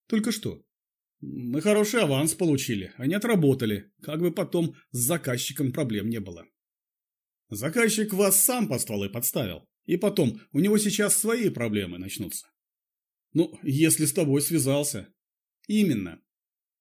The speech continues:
Ну что, будем прощаться?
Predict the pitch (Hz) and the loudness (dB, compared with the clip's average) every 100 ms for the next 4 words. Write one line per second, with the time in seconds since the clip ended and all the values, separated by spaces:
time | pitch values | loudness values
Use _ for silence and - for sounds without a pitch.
0 | _ _ _ _ _ _ _ 190 208 190 | _ _ _ _ _ _ _ -2 2 2
1 | 117 - - 160 196 185 180 - 214 214 | 2 -4 -2 2 2 2 0 -2 -4 -6
2 | - | -10